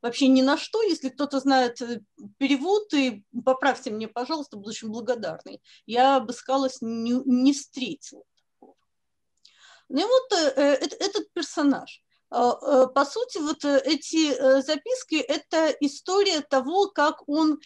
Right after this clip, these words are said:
э, пытается вот удовлетворять эти потребности. Э, в, э, то есть пер-, персонаж, в общем-то, простой. Он очень четко знает, чего хочет. У него совершенно нет никаких сомнений относительно того, чего именно он хочет.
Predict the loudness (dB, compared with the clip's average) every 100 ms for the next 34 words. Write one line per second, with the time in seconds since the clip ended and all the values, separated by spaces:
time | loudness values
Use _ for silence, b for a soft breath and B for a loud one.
0 | b -2 -2 -2 -6 0 2 2 0 -2
1 | 0 0 -2 -4 -4 -4 0 0 0 -4
2 | -8 -6 -4 -4 -8 -10 -14 -12 -10 -8
3 | -4 -2 -2 -2 -4 -10 b _ -14 -12
4 | 0 4 4 2 -2 -8 -8 -6 -8 -6
5 | -8 -6 -2 -2 -2 -6 -4 -6 -6 -6
6 | -6 -16 -20 -20 _ b b b -2 0
7 | 0 0 0 -2 -2 -2 0 0 -2 -6
8 | -6 -4 -4 -6 -6 -6 0 0 0 -4
9 | -6 -8 -4 0 2 2 0 -2 -2 -4
10 | -6 -2 0 2 2 2 0 -4 -8 -6
11 | -6 -6 -6 -6 -6 -6 -4 -4 -4 -8
12 | -10 -14 -16 -18 -18 -20